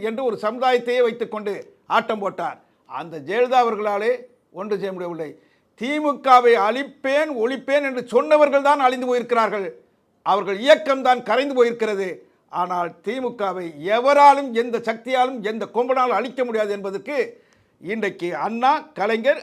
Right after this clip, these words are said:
அதை தொடர்ந்து தளபதி நடைபெறுகிறார் என்பதற்கு ஒரு சான்று. அதாவது இது திராவிட மாடல் ஆட்சி நடத்தி கொண்டிருக்கிற ஒரு இயக்கம். மதசார்பற்ற இந்தியாவை நாம் உருவாக்க வேண்டும், அதை பாதுகாக்க வேண்டும். ஏற்கனவே அரசியலமைப்பு சட்டம் தந்திருக்கிறது.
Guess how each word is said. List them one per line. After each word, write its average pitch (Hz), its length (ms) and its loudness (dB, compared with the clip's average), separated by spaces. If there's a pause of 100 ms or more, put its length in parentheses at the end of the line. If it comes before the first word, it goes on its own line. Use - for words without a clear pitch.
அதை 202 220 -2
தொடர்ந்து 240 400 -2
தளபதி 226 380 -4
நடைபெறுகிறார் 208 600 -2
என்பதற்கு 185 440 -8
ஒரு 196 160 -4
சான்று. 170 360 -8 (540)
அதாவது 208 300 4
இது 214 160 4
திராவிட 240 380 8
மாடல் 220 320 2 (240)
ஆட்சி 220 260 2
நடத்தி 202 280 -2
கொண்டிருக்கிற 180 440 -4 (260)
ஒரு 180 180 -6
இயக்கம். 160 340 -10 (240)
மதசார்பற்ற 240 680 2 (360)
இந்தியாவை 196 560 0 (220)
நாம் 175 240 2 (240)
உருவாக்க 190 400 -2
வேண்டும், 165 360 -10
அதை 185 260 0
பாதுகாக்க 233 540 2
வேண்டும். 185 360 -6
ஏற்கனவே 208 440 0
அரசியலமைப்பு 208 480 2
சட்டம் 202 340 -6
தந்திருக்கிறது. 175 440 -10